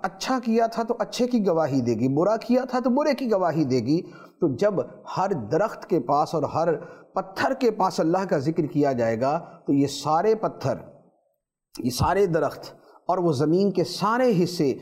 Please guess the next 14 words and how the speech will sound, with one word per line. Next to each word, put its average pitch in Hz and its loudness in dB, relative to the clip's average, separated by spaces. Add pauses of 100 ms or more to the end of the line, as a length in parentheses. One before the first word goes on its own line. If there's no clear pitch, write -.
(240)
قیامت 208 0
کے 165 2
دن 139 2
بندے 175 2
کے 165 -4 (140)
حق 160 -4
میں 147 2
خدا - -4
کی 151 -2
بارگاہ 123 2
میں 127 0
گواہی 110 0
دیں 92 -10
گے - -20